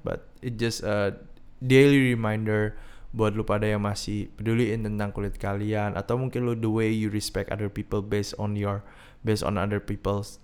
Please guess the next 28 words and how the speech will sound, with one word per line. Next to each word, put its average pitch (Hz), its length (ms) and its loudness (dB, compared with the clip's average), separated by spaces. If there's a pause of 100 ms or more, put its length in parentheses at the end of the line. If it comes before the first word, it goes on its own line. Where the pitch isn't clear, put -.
(100)
like, 98 240 -4
physical - 460 -4
attractiveness. 113 840 -2 (640)
It's - 240 -4
no 120 160 6
good. 120 480 4
I 117 80 2
mean, 123 160 4
like, 107 320 0
this 120 240 4
whole 123 160 4
podcast 117 720 0 (160)
point 120 560 4
is - 240 -8
only 110 240 0
one 104 240 0
thing. 101 320 -4 (320)
Mind 110 400 2
your 104 320 0
own 107 240 0
fucking 104 640 -4
business. - 640 -2 (960)
Urusin 120 400 2
hidup 113 240 0
kalian 104 320 0
aja, 101 400 -2
jangan 104 320 -2
urusin 101 480 -4